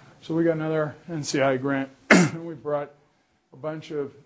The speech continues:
ten-year A L L survivors in, and we looked cellularly at oxidative phosphorylation, complex one, complex four activity. Those, we randomized them to those that got doxalone, those that got dox and dex,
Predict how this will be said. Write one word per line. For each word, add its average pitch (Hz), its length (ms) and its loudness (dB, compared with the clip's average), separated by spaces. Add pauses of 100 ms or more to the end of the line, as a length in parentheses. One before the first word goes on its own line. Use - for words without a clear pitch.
ten-year 156 460 -4
A 135 80 -2
L 135 160 -2
L 131 140 0
survivors 127 680 -4
in, 117 280 -8 (920)
and 151 160 0
we 156 140 2
looked 160 320 2
cellularly 139 960 -2 (560)
at 143 200 -4
oxidative 143 640 -4
phosphorylation, 139 1000 -2
complex 135 600 -6
one, 131 280 -4
complex 131 580 -6
four 131 220 0
activity. 123 540 -4 (540)
Those, 147 380 -2 (100)
we 143 80 -6
randomized 143 560 -2
them 127 160 -8
to 135 120 -8
those 131 260 -2
that 135 140 -6
got 123 200 -2
doxalone, 127 880 -4
those 135 220 -4
that 131 160 -4
got 123 180 -4
dox 127 380 0
and 123 180 -4
dex, 123 480 0